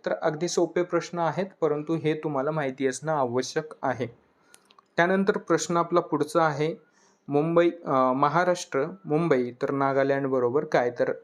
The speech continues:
राजधानी या ठिकाणी तुम्हाला विचारलेलं आहे. महाराष्ट्राची राजधानी मुंबई आहे, तर नागालँडची राजधानी काय आहे? तर बरोबर उत्तर आहे नागालँडची राजधानी ही कोहिमा आहे. त्यानंतर इम्फाळ जर पाहिलं तर आपण मणिपूरची राजधानी आहे.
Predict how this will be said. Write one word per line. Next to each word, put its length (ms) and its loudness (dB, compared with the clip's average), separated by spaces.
राजधानी 720 2
या 80 2
ठिकाणी 340 -2
तुम्हाला 320 0
विचारलेलं 560 0
आहे. 220 -2
महाराष्ट्राची 640 -2
राजधानी 440 -2
मुंबई 420 0
आहे, 240 0
तर 80 -2
नागालँडची 640 2
राजधानी 460 0
काय 260 0
आहे? 180 -6
तर 80 4
बरोबर 400 4
उत्तर 300 0
आहे 200 -2
नागालँडची 580 0
राजधानी 600 0
ही 180 -4
कोहिमा 500 2
आहे. 220 -2
त्यानंतर 460 4
इम्फाळ 460 2
जर 180 4
पाहिलं 380 2
तर 160 0
आपण 240 0
मणिपूरची 640 0
राजधानी 440 0
आहे. 220 -6